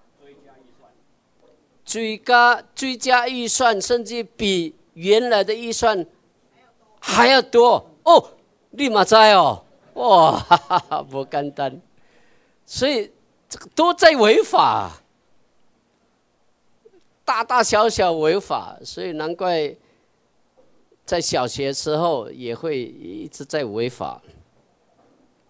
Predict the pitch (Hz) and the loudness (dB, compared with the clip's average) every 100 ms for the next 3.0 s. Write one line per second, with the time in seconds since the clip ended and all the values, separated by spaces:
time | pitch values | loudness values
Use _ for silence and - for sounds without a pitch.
0 | - _ _ _ _ _ _ _ 123 156 | -20 _ _ _ _ _ _ _ -2 -2
1 | - _ _ _ 107 104 135 131 - 117 | -4 _ _ _ -14 -14 -12 -14 -14 -16
2 | 110 113 113 113 110 107 101 107 90 | -14 -12 -12 -12 -12 -14 -14 -14 -14